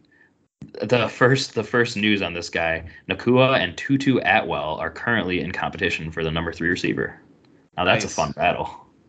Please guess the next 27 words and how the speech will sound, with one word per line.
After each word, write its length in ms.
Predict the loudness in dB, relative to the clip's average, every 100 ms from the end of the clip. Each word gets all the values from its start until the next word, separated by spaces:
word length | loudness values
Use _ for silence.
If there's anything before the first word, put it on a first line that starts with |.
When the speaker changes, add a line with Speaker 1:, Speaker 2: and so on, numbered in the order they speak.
| _ _
Speaker 2:
That's 180 | -12 -10
a 40 | -10
fun 160 | -6
battle. 360 | -2 0 -2 -6 -16 _ _ _ _ _ -18 -6
That's 180 | 0 0
good 200 | 4 2
news, 200 | 4 0
though. 240 | 0 -2 -6 _ _ -20 -8
Three, 240 | -6 -4
number 220 | -4 -4
three 200 | -4 -4 -6
receiver. 540 | -4 -4 -2 -4 -8 _ _ _ _ _ _ _ -20 -20 _ _ _
Speaker 1:
Guess 180 | -2 2
who's 120 | 0
the 60 | 0
number 180 | -2
two 160 | 0 4
receiver, 400 | 4 2 -2 -4
though? 220 | -4 -6 -8 -18 _ _ _ -20 -18 -18 -18 _ _ _ _ _ _ -20 _ _ _ _ _ _ _ _ _
Speaker 2:
Uh, 260 | -2 0 0
Van 240 | -2 -6
Jefferson? 580 | -2 -2 -2 -2 -2 -4 -16 _ _ _
Speaker 1:
Yeah. 300 | 0 2 2 -2 -16 -20 -20 _ _ _ _ _ _
And 80 | -4
Cooper 200 | 0 2
Kupp's 200 | 2 0
hurt. 280 | 0 -2 -4